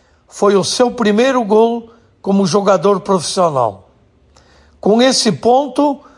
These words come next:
o Inter entra na zona de classificação da Copa Libertadores da América. Ontem, o Brasil conseguiu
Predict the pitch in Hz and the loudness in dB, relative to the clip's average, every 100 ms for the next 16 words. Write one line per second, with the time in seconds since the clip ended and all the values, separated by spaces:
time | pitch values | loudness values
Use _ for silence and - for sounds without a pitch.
0 | _ _ 202 208 254 262 262 254 247 - | _ _ 0 2 2 0 0 0 0 -12
1 | _ _ - 226 233 196 240 226 - - | _ _ -2 0 0 0 0 0 -6 -20
2 | _ _ 185 175 180 - 247 240 220 185 | _ _ 0 0 2 2 2 2 -2 -4
3 | - 240 233 - 220 226 196 - 208 214 | 0 0 0 -4 -6 -2 -2 0 0 0
4 | 208 _ _ _ _ _ 196 - 208 208 | -8 _ _ _ _ _ -2 0 0 0
5 | 208 185 190 190 180 180 151 180 170 151 | 0 -2 0 0 0 -2 0 -2 -2 -4
6 | 175 156 127 101 - - _ _ _ _ | -2 -2 -4 -6 -14 -20 _ _ _ _
7 | _ _ _ _ _ _ _ _ _ - | _ _ _ _ _ _ _ _ _ 0
8 | 233 285 214 226 151 - - 185 208 180 | 0 0 0 0 0 -6 -6 0 0 0
9 | 247 226 233 226 - 190 160 240 254 262 | -4 -6 -4 -4 -4 -8 -4 -2 -2 -6